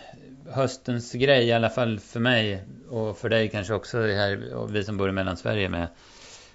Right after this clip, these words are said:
med British Crown. Det är V, vanlig V sjuttiofem på lördag. Det ser jäkligt spännande ut tycker jag, omgången vid en första anblicken. Och sen är det ju de fyra jättefina British Crown-finalerna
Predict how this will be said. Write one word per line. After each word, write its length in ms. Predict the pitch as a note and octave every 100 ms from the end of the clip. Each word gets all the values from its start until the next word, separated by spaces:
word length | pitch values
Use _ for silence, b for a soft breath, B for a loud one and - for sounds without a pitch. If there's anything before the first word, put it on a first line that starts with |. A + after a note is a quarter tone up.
| _
med 260 | G2+ G2+
British 280 | G2 G#2 G2
Crown. 360 | - B2 G#2 G2 F2 F#2+ G2+
Det 80 |
är 60 | G#2
V, 200 | G#2 A2+
vanlig 320 | G#2+ A#2 A2
V 140 | G#2+ F#2+
sjuttiofem 380 | G#2 - G2+
på 80 | F2+
lördag. 540 | G2 G2 G2 F#2+ G#2+ A2
Det 80 |
ser 360 | F2 G#2+ F#2+ G#2+ - _ _
jäkligt 680 | - A2+ C3 G#2 - A#2+ G#2+
spännande 540 | - A2+ G2 G2+ G2 F#2
ut 140 | F#2
tycker 260 | - - F2
jag, 60 |
omgången 480 | F2 F2 F2+ F2+ E2+
vid 100 | F2
en 60 | E2
första 320 | F2+ - F2
anblicken. 480 | E2+ E2 D#2 G2+ F2+
Och 80 |
sen 140 | - F2
är 120 | F2
det 60 | E2+
ju 80 | E2+ B B B B - -
de 160 | G#2
fyra 320 | A2 A2 A2
jättefina 800 | G#2 A2+ G#2 - G2+ A#2+ G#2+ G2+
British 280 | G2 F#2 -
Crown-finalerna 760 | G2+ F#2 F2+ F2+ F2+ F2 F2